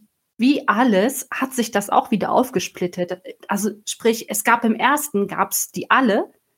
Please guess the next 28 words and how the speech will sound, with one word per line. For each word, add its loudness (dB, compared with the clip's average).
also -10
Zombies 2
und -4
Werwölfe 2
und -2
Hexen -6
und -4
Feen. 0
Und 2
im 0
<laughs> -
Teil 0
vier 2
gibt's -4
das -2
in 2
drei 2
verschiedenen 2
Packs. 0
<laughs> -20
Das -6
ist -2
so 4
übel. 2
Ähm, 6
nur 2
so 6
nebenher. 4